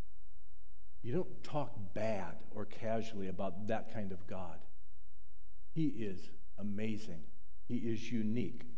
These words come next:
That's what's meant by hallow. You honor it, 'cause he is an amazing, amazing being. There is no other God like him.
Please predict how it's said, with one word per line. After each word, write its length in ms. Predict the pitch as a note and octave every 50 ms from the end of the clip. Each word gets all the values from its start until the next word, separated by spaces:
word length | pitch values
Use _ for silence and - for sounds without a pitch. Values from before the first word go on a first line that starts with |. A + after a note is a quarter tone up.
| - - - - - -
That's 180 | F3 F3 -
what's 140 | G#3+ G3 -
meant 180 | F#3+ F#3 F3 -
by 140 | D3 C3+
hallow. 460 | A#2+ A2 - D#3 F3 E3 A#2+ G2 F2 -
You 260 | A#2+ C#3 D3+ - - -
honor 400 | C#3+ D3+ F#3 G#3 G#3 F3+ A#2+ F#2+
it, 200 | E2 F#2+ - - - - - - - - - - - - - - - - -
'cause 180 | - C#3+ C#3
he 140 | - - G3+
is 140 | F3 B2+ A#2
an 120 | C#3+ B2+
amazing, 720 | A#2+ A#2 A#2+ B2+ C#3+ D3+ E3+ F#3+ G3 F#3 C3+ - A#2+ G#2 G#2+ G#2
amazing 680 | A#2+ A#2 A#2+ B2+ C#3 D#3 D#3+ - C3+ D#3 D3+ D3 D3 - - - A#2+ A2+ G#2+
being. 400 | C3+ C#3 C3+ A#2+ G2+ F2+ D#2+ - - - - - - - - - - - - - - - - - - - -
There 140 | - B2 B2
is 140 | B2 A#2+ A#2
no 180 | B2 B2+ C3 D3
other 180 | D3+ D#3+ D3+
God 240 | B2+ D3 C#3+ C#3+ C3+
like 240 | C3+ B2+ C#3 C3 -
him. 200 | - E2 -